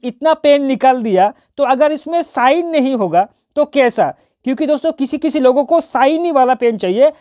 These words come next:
शाइन का मतलब ही होता है चमक और दमक दोस्तों। तो इस पेन का वारंटी भी देता है दोस्तों। जैसे कि हमने बताया ट्रैक्टर सीरीज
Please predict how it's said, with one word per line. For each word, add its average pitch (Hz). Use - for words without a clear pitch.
शाइन 269
का 294
मतलब 262
ही 311
होता 254
है 269
चमक 277
और 233
दमक 214
दोस्तों। 170
तो 311
इस 294
पेन 285
का 311
वारंटी 285
भी 294
देता 247
है 233
दोस्तों। 196
जैसे 226
कि 262
हमने 247
बताया 240
ट्रैक्टर 247
सीरीज 233